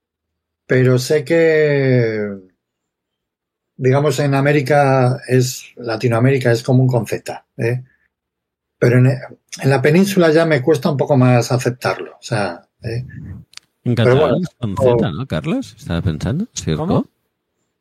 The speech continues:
Speaker 2: ¿Circo en
Speaker 3: Es que
Speaker 2: catalán
Speaker 3: yo,
Speaker 2: es en Z?
Speaker 3: yo lo iba a escribir con Z, ¿no? Yo lo,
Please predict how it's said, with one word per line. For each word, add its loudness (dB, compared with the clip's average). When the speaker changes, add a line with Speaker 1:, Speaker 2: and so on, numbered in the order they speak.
Speaker 2:
¿Circo -2
en 2
Speaker 3:
Es 0
que 0
Speaker 2:
catalán 0
Speaker 3:
yo, 4
Speaker 2:
es 4
en 0
Z? -6
Speaker 3:
yo -4
lo 0
iba 2
a 0
escribir -4
con -12
Z, -12
¿no? -20
Yo -8
lo, -6